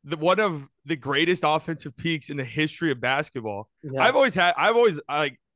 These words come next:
Speaker 1: I wouldn't say love James Harden, but I, I like James Harden too. His peak is very underrated.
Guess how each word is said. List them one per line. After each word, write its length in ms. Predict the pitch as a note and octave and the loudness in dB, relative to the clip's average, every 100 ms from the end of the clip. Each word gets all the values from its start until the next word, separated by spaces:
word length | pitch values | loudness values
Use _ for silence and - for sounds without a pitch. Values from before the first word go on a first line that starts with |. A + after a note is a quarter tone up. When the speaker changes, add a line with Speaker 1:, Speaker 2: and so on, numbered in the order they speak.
| - | -4
Speaker 1:
I 80 | F3 | -2
wouldn't 160 | G3 | -2
say 100 | E3 | -2
love 240 | B2+ B2+ C3 | -2 -4 -4
James 200 | B2 A2 | -8 -4
Harden, 180 | A#2+ | -2
but 220 | B2+ C#3+ D#3 | 0 -2 0
I, 100 | C3+ | -2
I 20 | |
like 200 | D3+ C3 | 0 -2
James 200 | A#2 B2 | -6 -8
Harden 220 | B2+ A2+ | -8 -8
too. 200 | A2 A#2+ | -6 -4
His 100 | A2+ | -4
peak 260 | G#2 - C#3+ | -8 -10 -8
is 100 | B2+ | -10
very 260 | A2+ B2 B2+ | -4 -2 0
underrated. 580 | B2 A#2 A2+ A#2 C3 | -2 -4 -4 -4 -8